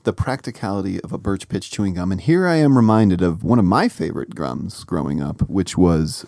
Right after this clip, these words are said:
uh, blackjack gum. Did you ever chew the blackjack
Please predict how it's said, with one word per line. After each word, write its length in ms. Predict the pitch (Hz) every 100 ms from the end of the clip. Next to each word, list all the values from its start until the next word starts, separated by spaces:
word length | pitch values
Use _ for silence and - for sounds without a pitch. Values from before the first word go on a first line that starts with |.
| -
uh, 220 | - - -
blackjack 880 | - - 113 - 98 55 - - -
gum. 280 | 95 82 82
Did 100 | 87
you 60 | 110
ever 120 | 127
chew 200 | - 135
the 100 | 90
blackjack 960 | - - 92 - - - 123 123 -